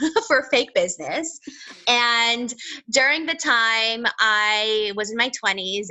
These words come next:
and it was also that time where, um, you know, I'm going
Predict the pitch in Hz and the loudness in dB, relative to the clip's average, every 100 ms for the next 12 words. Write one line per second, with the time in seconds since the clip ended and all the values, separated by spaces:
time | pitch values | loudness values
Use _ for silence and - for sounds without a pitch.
0 | - 196 190 190 185 202 185 202 220 - | -4 0 0 0 -2 0 0 0 -2 -2
1 | - 202 196 196 196 196 190 175 175 - | -2 0 2 0 -2 0 2 2 -2 -8
2 | - _ _ 196 185 180 180 180 180 175 | -20 _ _ 0 2 0 -4 -6 -6 -4
3 | 196 196 185 | -2 0 -2